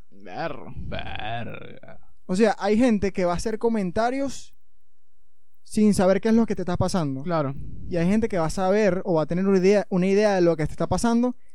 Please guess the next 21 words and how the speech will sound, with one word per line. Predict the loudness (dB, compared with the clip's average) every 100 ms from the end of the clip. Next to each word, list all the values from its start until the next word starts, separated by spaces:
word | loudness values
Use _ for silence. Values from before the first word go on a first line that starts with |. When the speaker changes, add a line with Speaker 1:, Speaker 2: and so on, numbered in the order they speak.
| -14 -14 -14 -14 -12
Speaker 3:
y | -6
Speaker 1:
Y |
Speaker 3:
le | -2
Speaker 1:
no | 0
le | 0
Speaker 3:
sabe | 0 -2
Speaker 1:
importa | -4 -6
Speaker 3:
a | -4 -4
Speaker 1:
eso. |
Speaker 3:
mierda. | -2 0 0 0 0
Speaker 1:
No | -2 -4
le | -4
va |
a |
importar. | -4 -2 -4 -4 -6 -8 -8 -10 -10 -12 -14 -14 -14 -14 -14 -14 -14 -4
Speaker 3:
De | 0
todos | 2 4
modos | 4 4 4 4
va | 4
a | 2
agarrar | 2 0 2 0 -2